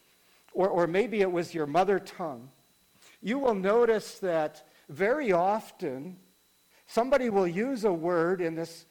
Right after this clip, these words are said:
this language. I know it's from, from German. There's a German word that somebody uses, and it's impossible to transfer that into an English word.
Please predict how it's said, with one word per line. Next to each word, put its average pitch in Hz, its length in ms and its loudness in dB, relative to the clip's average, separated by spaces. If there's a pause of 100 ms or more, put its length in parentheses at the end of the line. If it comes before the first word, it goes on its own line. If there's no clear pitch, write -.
(260)
this 175 220 -8
language. 170 320 -2
I 160 100 -2
know 190 220 -4
it's 180 80 -6
from, 151 280 -8
from 156 260 -8
German. 170 500 -6 (400)
There's 170 340 -4
a 165 60 -6
German 240 460 2
word 208 260 2
that 170 140 -8
somebody 214 440 -4
uses, 170 840 -6 (560)
and 240 100 0
it's 240 160 -2
impossible 240 1300 0 (240)
to 220 380 -4 (420)
transfer 254 640 -2
that 180 240 2
into 226 460 0
an 196 260 0
English 269 480 -4
word. 190 420 -10